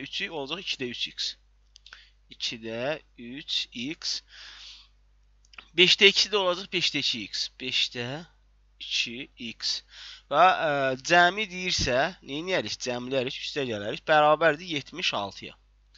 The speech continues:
E, tamam. İkidə üç ilə beşdə iki, e, müxtəlif, e, məxrəcli kəsirlərdir. Bunlar üçün, e, or-, bunları ortaq məxrəcə gətirərik. İki ilə beşin, e, ən kiçik ortaq bölünəni neçədir? Ondur.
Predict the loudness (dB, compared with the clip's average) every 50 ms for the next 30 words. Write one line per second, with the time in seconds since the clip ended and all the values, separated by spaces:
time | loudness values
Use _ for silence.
0 | -20 -20 -18 -18 -18 -18 -18 -20 -20 -20 _ _ _ _ _ _ -20 -10 -4 -4
1 | -2 -2 -2 -4 -6 -8 -16 _ _ -6 -2 0 2 4 4 2 2 0 -4 -2
2 | -2 -2 -2 -4 -4 -2 -2 0 0 0 0 0 -2 -4 0 0 2 2 0 0
3 | -2 -2 -2 -2 -4 -4 -8 -10 -10 -4 0 2 2 2 0 -4 -6 -14 -10 -8
4 | -8 -6 -6 -4 -4 -4 -2 0 -2 -2 -2 -6 -4 -2 -2 -2 -2 -2 -6 -2
5 | -2 -2 -2 -2 -4 -10 -12 -12 -8 -4 -2 -2 -2 -2 -4 -10 -10 -8 -4 -4
6 | -2 -2 -4 -6 -8 _ _ _ _ _ _ -20 -18 -18 -18 -18 -20 -20 _ _
7 | _ -4 -4 -4 -4 -6 -6 -2 0 2 2 2 2 -2 0 0 0 0 2 2
8 | 0 0 0 -4 -4 -2 -2 -4 -4 -4 -4 -6 -4 -4 -4 -8 -6 -2 0 0
9 | 0 2 0 -2 -2 0 0 0 2 0 -2 -4 -8 -12 -10 -8 -8 -8 -4 -4
10 | -4 -4 -4 -4 -4 -4 -4 -4 -8 -10 -12 _ -12 -10 -10 -8 -6 -6 -6 -6
11 | -8 -10 -8 -6 -6 -4 -4 -2 -4 -4 -4 -6 -8 -6 0 0 0 0 2 -2
12 | -4 -4 _ -12 -20 -20 _ _ -8 -4 -4 -4 -4 -4 -6 -8 -8 -8